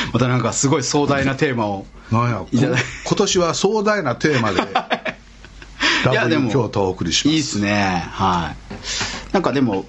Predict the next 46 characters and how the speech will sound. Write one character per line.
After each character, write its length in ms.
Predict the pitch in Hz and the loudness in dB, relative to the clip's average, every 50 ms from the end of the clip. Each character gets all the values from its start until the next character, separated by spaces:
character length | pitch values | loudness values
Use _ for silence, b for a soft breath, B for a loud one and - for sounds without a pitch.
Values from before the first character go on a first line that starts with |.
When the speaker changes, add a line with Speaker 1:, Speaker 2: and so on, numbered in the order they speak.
| - - | -6 -2
Speaker 1:
僕 280 | 117 131 131 - 196 196 | -2 0 0 2 2 2
思 180 | 196 214 269 | 2 2 2
う 80 | 330 220 | 2 2
ん 40 | 127 | 0
で 80 | 95 | 0
す 80 | - - | -2 -4
け 80 | - 80 | -4 -4
ど、 260 | 78 90 92 90 82 - | -2 0 0 0 -2 -2
Speaker 2:
う 20 | 87 | -2
ん。 120 | 82 73 69 67 - - - - - - - - - | -4 -4 -6 -10 -14 -16 -18 -20 -20 -18 -18 -10 -4
Speaker 1:
そ 140 | - - 156 | -2 0 0
の 100 | 135 - - - - | 0 -2 -4 -6 0
効 240 | - 262 285 311 | 2 4 4 4
率 280 | 302 311 294 - - 311 | 4 2 2 2 2 2
を 80 | 285 269 | 2 2
求 220 | 269 269 269 294 | 2 2 2 2
め 120 | 285 294 | 2 2
る 100 | 269 202 | 2 2
こ 120 | - 135 123 | 0 0 0
と 100 | 123 110 | 0 0
っ 40 | - | 0
て 140 | - - | 0 0
い 40 | 92 | 0
う 20 | 90 | 2
の 80 | 87 | 2
が 320 | 90 95 95 90 85 82 - | 2 2 2 0 -2 -2 0
い 160 | - 185 202 180 | 0 2 2 2
い 40 | |
こ 120 | 185 127 104 | 2 0 0
と 120 | - 92 | 0 0
だ 100 | 80 82 | -2 -2
と 140 | - - 85 | -2 -2 -4
は 60 | 80 | -2
限 260 | - 104 104 107 117 | 0 0 0 2 2
ら 100 | 120 117 | 2 2
な 100 | 107 92 80 | 0 0 -2
い 40 | 76 | -4
と 80 | - 80 | -6 -6
思 200 | 73 85 80 - | -4 -4 -6 -6
っ 20 | |
て 220 | - - - 82 | -8 -8 -8 -6
い 200 | 76 76 73 - - - | -4 -4 -6 -6 -6 -4
る 120 | 95 95 | -2 -2
ん 40 | 92 | 0
で 60 | 80 | 0
す 180 | 80 - - | -2 -4 -4